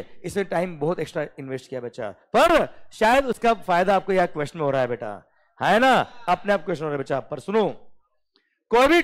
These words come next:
टॉपिक अगर आपको ईजी लगे तो ईजी लेने का नहीं बेटा, वो ईजी बनाया गया है। क्लियर? समझे मेरी बात? इसलिए आप अच्छे से पढ़ के आइए।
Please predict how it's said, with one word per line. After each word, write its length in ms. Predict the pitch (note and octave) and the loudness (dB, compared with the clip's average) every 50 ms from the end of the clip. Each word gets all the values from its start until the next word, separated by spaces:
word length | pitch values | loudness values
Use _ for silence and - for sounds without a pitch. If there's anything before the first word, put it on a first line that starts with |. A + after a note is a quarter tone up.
| - | 2
टॉपिक 340 | - A#3+ A#3 A#3 C#4 D#4 D4 C#4 | 2 2 2 2 2 0 0 0
अगर 180 | B3+ A#3 B3+ B3 | 2 2 2 2
आपको 220 | - - B3+ B3 - F#3+ | 2 0 -2 -2 -2 -4
ईजी 220 | F#3 E3+ F#3+ A#3+ | -4 -2 0 2
लगे 260 | A3+ G#3 F#3 G#3+ A3 G3+ C#3+ G#2 - - - - - _ _ _ _ _ _ _ _ _ _ _ _ _ _ _ _ _ _ _ _ _ | 2 4 4 4 4 2 2 -2 -6 -12 -20 -20 -20 _ _ _ _ _ _ _ _ _ _ _ _ _ _ _ _ _ _ _ _ _
तो 140 | G3+ G#3 - - | -8 -8 -6 -6
ईजी 220 | E3+ E3 D#3 A3 | -6 -4 -4 -6
लेने 300 | G3+ F3 D3+ C#3+ D3+ E3 | -4 -2 -2 -2 -2 -2
का 120 | D#3 E3 D#3 | -4 -4 -4
नहीं 120 | D#3 D3+ | -4 -6
बेटा, 180 | C#3 C3+ B2+ A2+ | -8 -8 -10 -10
वो 180 | A#2+ D3+ F3 - D#3+ | -10 -10 -10 -8 -8
ईजी 220 | D3 C#3+ F#3+ G#3 | -8 -8 -8 -8
बनाया 420 | E3 D3 C#3 C3+ C#3+ D3 D3+ D3 C#3+ | -8 -6 -4 -2 0 0 0 0 0
गया 220 | B2 B2+ A#2 G#2+ G2+ | -2 -2 -4 -4 -6
है। 340 | F#2+ F2 E2 - - - _ _ _ _ - - - - _ _ _ _ _ _ _ _ _ _ _ _ _ _ _ _ _ _ _ _ _ _ _ | -8 -12 -16 -20 -20 -20 _ _ _ _ -20 -20 -20 -20 _ _ _ _ _ _ _ _ _ _ _ _ _ _ _ _ _ _ _ _ _ _ _
क्लियर? 440 | - E3 G#3 C#4 D#4 C#4+ G#3+ C#3 G2+ - - - - | 0 4 4 6 6 6 4 0 -2 -6 -12 -20 -12
समझे 220 | - - E3+ F#3+ G3+ | -10 -8 -4 -2 0
मेरी 140 | G#3+ G#3+ A3 | 0 2 4
बात? 300 | A#3 B3+ C#4+ C#4 - - - - | 4 4 4 2 0 -6 -14 -14
इसलिए 260 | E3 D#3+ D3+ - E3+ D#3 | -12 -12 -8 -4 -2 -2
आप 80 | D3 | -2
अच्छे 160 | C#3+ - - | -2 -6 -8
से 80 | C#3+ D#3+ | -10 -8
पढ़ 140 | D3+ D#3+ D#3+ | -6 -6 -2
के 80 | D#3 | 0
आइए। 420 | F3 F#3 G#3 B3 D4 D#4+ D#4 C4 | 0 2 4 4 4 4 4 2